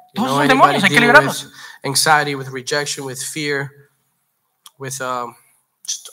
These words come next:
Speaker 1: all of these things that a-, affect your mind, everything that's affecting your mind, constantly telling you you can't do it, it's not gonna happen, God doesn't love you, you're just not gonna be able to make it.
Speaker 2: Entonces trabajo ahí, ¿cierto?
Speaker 1: And so there's a lot to do, right?
Speaker 2: ¿Qué más?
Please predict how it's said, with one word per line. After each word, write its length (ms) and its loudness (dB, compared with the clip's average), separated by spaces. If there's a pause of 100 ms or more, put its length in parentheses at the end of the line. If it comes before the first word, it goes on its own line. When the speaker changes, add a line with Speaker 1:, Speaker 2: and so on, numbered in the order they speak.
(120)
Speaker 1:
all 160 -6
of 60 -10
these 220 -4
things 260 -8
that 100 -8
a-, 180 -6
affect 480 -6
your 80 -6
mind, 240 -2
everything 340 -6
that's 160 -8
affecting 520 -10
your 100 -8
mind, 320 -6
constantly 500 -4
telling 320 -8
you 120 -14
you 160 -18
can't 320 -12
do 160 -10
it, 160 -10 (500)
it's 100 -10
not 140 -2
gonna 160 -8
happen, 340 -4 (200)
God 180 -4
doesn't 220 -10
love 180 -10
you, 240 -12 (720)
you're 140 -14
just 160 -12
not 140 -8
gonna 100 -12
be 80 -12
able 120 -12
to 60 -10
make 220 -8
it. 180 -10
Speaker 2:
Entonces 320 -4
trabajo 360 8
ahí, 80 0
¿cierto? 220 -6 (500)
Speaker 1:
And 40 -20
so 140 -2
there's 160 -6
a 60 -2
lot 160 2
to 100 -14
do, 140 -4
right? 180 -12 (160)
Speaker 2:
¿Qué 100 0
más? 360 0